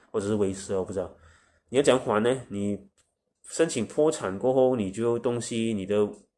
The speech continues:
资产那些就被冻结了咯。然后你的，你能持有的那些资产呢，好像也不到几千吧，我听说。你破产了过后，你要怎样有效的去找到更多钱呢？就是好像有，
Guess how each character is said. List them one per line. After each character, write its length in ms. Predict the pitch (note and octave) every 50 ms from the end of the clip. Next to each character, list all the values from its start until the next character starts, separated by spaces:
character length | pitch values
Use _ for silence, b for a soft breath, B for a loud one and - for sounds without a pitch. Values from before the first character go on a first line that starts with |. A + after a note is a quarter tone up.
| _ _ _ _
资 220 | - - A#2+ A#2+
产 240 | A2+ - G#2 F2+ F#2+
那 80 | G2+ G#2+
些 180 | G#2 G2+ F2+
就 160 | F2 G2+ G#2 F#2+
被 160 | G2+ G2 F#2+
冻 200 | F#2+ F#2 F#2 F#2
结 160 | - F#2 E2+
了 80 | E2+ E2
咯。 240 | E2 E2 E2 E2+ - _ _ _
然 140 | F2+ F#2 F#2
后 120 | G#2+ G#2+
你 220 | G#2+ G2+ F#2+ F2+ F2+
的， 220 | G#2 G#2+ G#2 B B B B B B B B -
你 120 | A2 A2
能 340 | G#2+ A2+ B2 C3 C3+ A#2+ G#2+ - _ _ _ _ _ _
持 240 | - - - B2 B2
有 180 | B2 A#2 G#2 G#2+
的 60 | G#2+
那 100 | A2+ A#2
些 320 | A#2 A#2+ A2 G#2 G2+ G2+ G2
资 220 | - - - A#2
产 200 | A2 A#2+ F#2 F2+
呢， 160 | F#2 F#2+ F#2+ B B B B B B
好 120 | - G#2
像 120 | A2 C#3 E3
也 160 | C#3 G#2 G2+
不 220 | G2+ - - C3
到 640 | B2 C3 B2+ B2+ B2 B2 B2 B2 A#2+ A#2+ A#2 - - _ _ _ _ _ _ _ _ _ _ _ - -
几 160 | - - B2 B2+
千 260 | A2+ - C3 A#2+ B2
吧， 140 | C3+ C3 A#2 G2
我 80 | F#2+ F#2+
听 160 | F#2 G#2+ G#2
说。 160 | G2 A2 G#2 G#2+
你 60 | C3+
破 180 | - - G3+ G3+
产 120 | G3 C#3+
了 80 | A2+ A2
过 200 | A2 - D#3 D3+
后， 200 | D#3+ D#3+ D#3 D3+
你 100 | B2 G#2+
要 120 | G#2 A#2
怎 160 | A#2 - G2
样 320 | F#2 G2+ A2 A#2 A#2+ B2 - - _ _ _ _ _ _ _ _ _ _ _ _ _ _ _
有 180 | A2+ A2+ G#2+
效 200 | G#2 - D3+ C#3+
的 120 | C#3+ C#3+ C#3
去 240 | C#3+ - C#3 C3+ C3
找 220 | C3 - - F#2
到 60 | F#2 F#2+
更 100 | B2 A2+
多 120 | A2+ A2+
钱 200 | A2 - G2+ F2+
呢？ 160 | F2+ F#2+ G#2 -
就 100 | - B2+
是 60 | C3
好 100 | B2 G2+
像 120 | G#2 A2 A#2+
有， 200 | A2+ G2+ F#2+